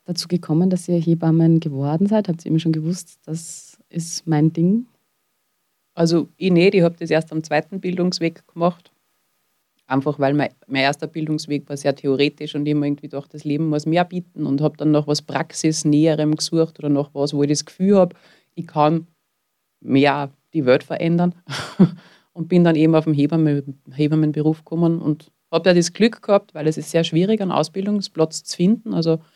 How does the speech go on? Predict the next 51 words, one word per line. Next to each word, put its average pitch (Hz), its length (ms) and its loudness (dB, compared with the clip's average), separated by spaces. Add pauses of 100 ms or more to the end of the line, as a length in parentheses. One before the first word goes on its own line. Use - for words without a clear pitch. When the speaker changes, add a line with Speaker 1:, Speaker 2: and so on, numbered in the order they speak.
(380)
Speaker 2:
als 156 160 -8
wir 180 160 2
uns, 185 140 -4
wir 165 100 0
waren 160 140 4
gemeinsam 151 400 0
in 180 80 0
der 165 100 0
Ausbildung, 185 400 -6 (440)
als 160 140 -4
wir 165 60 0
uns 170 140 2
beworben 156 500 2
haben, 175 180 4
waren, 165 140 2
glaub 160 160 0
ich, 160 120 -2
zwölf 156 360 -2
Bewerber 147 540 -2
auf 160 180 -2
einen, 156 560 2
ähm, 143 540 -4
Ausbildungsplatz, 190 1000 -6
also 147 260 -2
wirklich, 196 460 -2
wirklich 175 380 -10
viel. 202 240 -6
Und - 440 -14
ich - 0 -
hab 165 80 -4
das 175 140 -2
Glück 196 220 -4
gehabt, 196 180 -6
dass 175 80 -2
ich, 170 80 2
glaub, 156 140 2
das 160 100 -4
erste 147 300 -4
Mal 156 120 -2
genommen 170 380 -6
worden 170 240 0
bin 170 160 0
für 165 140 -4
die 170 100 -2
Ausbildung 160 520 -4
und 151 140 2
bin 165 160 6
dann 160 120 4
auch 139 100 4
dabei 135 280 -4
geblieben, 170 500 -8